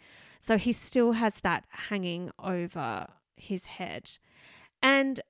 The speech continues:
another thing that's come out of the inquiry is that when it came to the initial police search for Melissa, no C C T V footage was collected or properly looked at within that quick time frame after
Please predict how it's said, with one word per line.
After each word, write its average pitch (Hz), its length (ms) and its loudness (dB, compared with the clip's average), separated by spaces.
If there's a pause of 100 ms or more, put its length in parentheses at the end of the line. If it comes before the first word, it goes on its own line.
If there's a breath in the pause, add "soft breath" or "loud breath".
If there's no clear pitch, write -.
another 285 340 2
thing 262 200 -2
that's 190 200 -4
come 202 200 -4
out 175 180 -2
of 180 80 -16
the 180 100 -6
inquiry 170 720 -10
is 208 300 -6
that 185 180 -6 (120)
when 214 300 -2
it - 80 -10
came 220 220 -6
to - 120 -12
the 202 140 -2
initial 190 320 -4
police 208 480 -4
search - 500 -6 (140)
for - 240 -6
Melissa, 170 640 -6 (340 soft breath)
no 247 300 4
C 240 240 0
C 190 180 -2
T - 160 -6
V 170 160 -2
footage 165 380 -4
was - 120 -10
collected - 560 -10 (160)
or 208 200 4
properly 190 440 -2
looked 170 300 -6
at 139 220 -8 (240 soft breath)
within 233 560 0 (280)
that 214 340 -2
quick - 260 -2
time 208 320 -2
frame 151 340 -4
after 185 480 -4